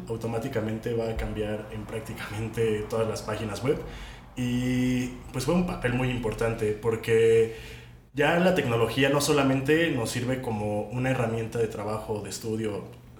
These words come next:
ya la tecnología en realidad es una base,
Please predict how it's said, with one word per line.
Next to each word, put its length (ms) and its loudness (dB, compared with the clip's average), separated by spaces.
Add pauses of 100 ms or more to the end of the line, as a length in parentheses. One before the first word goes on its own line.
(120)
ya 160 2
la 120 4
tecnología 480 -2
en 80 2
realidad 600 0
es 160 -4
una 180 2
base, 580 2